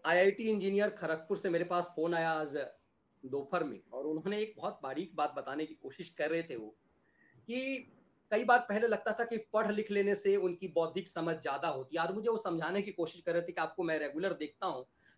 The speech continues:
मगर किसी, कभी किसी आईए, आईआईटीएन या कोई आईएएस ही है, तो आप ये मत समझिएगा कि यदि ये हैं तो इनका बौद्धिक लेवल वही है। वो समझने,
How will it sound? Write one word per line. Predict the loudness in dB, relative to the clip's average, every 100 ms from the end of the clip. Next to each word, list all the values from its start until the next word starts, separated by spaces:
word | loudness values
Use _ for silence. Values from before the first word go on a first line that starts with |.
| -2
मगर | 2 2
किसी, | 0 -4 0
कभी | 2 2
किसी | -2 -8 -10 0
आईए, | 2 4 4 4
आईआईटीएन | 6 4 6 4 4 4 4 2 -6 _ -12 0
या | 2
कोई | 4 6
आईएएस | 6 6 8 10 10 10
ही | 2
है, | 4 6 6 4 0 _ _ -20 _
तो | 8
आप | 8 8
ये | 6
मत | 8 6
समझिएगा | 6 4 4 6
कि | 6 6
यदि | 4
ये | 6 6 6
हैं | 4 4
तो |
इनका | 2 4
बौद्धिक | 4 4 4 2 2
लेवल | 2 4
वही | 4 4 4
है। | 2
वो | 0
समझने, | 2 2 2 2 0 -2